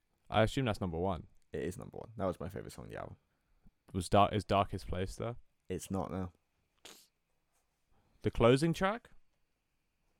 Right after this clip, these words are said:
Speaker 1: What You Gonna Do?
Speaker 2: Yep. That would be number three.
Speaker 1: And The Recluse.
Speaker 2: Yes, The Recluse.
Speaker 1: Uh-huh.
Speaker 2: Well done, well done.
Speaker 1: Call me The Recluse.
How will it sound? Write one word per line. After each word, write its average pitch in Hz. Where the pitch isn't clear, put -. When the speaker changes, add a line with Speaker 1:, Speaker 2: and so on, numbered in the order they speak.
Speaker 1:
What 120
You 117
Gonna 117
Do? 120
Speaker 2:
Yep. 87
That 85
would 87
be 92
number 90
three. 107
Speaker 1:
And 110
The 110
Recluse. 101
Speaker 2:
Yes, 95
The -
Recluse. 87
Speaker 1:
Uh-huh. -
Speaker 2:
Well 151
done, 101
well 110
done. 95
Speaker 1:
Call 160
me 160
The 165
Recluse. -